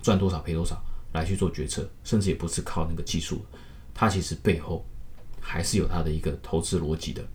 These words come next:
哦，所以回到这个德州扑克也是一样，哦，这个德州扑克冠军为什么他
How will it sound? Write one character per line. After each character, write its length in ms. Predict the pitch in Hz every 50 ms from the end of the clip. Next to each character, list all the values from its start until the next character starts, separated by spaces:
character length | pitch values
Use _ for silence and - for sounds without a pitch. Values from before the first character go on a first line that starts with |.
| - - - - - - - - - - - - - - - - - - - -
哦， 80 | - 110
所 100 | 131 135
以 40 |
回 240 | 117 - - 101 104
到 320 | - 131 110 90 - - -
这 120 | - - 104
个 80 | 98
德 160 | 85 - 95 98
州 120 | 107 110
扑 160 | 98 113 107
克 200 | 98 104 95 - -
也 160 | - 90 87
是 160 | - - 107
一 80 | 90 95
样， 160 | 98 82 - - - - - - - - - - - - - - - - - -
哦， 160 | - 92 82 -
这 80 | - 123
个 80 | 117
德 220 | 95 - - 113 117
州 100 | 127 131
扑 140 | 123 127
克 80 | 123 117
冠 160 | 117 113 104
军 240 | 98 98 95 95 101 - - - - - - - - - - - - -
为 100 | 131 123
什 200 | - - 98 82
么 100 | 80 78
他 260 | - - 98 95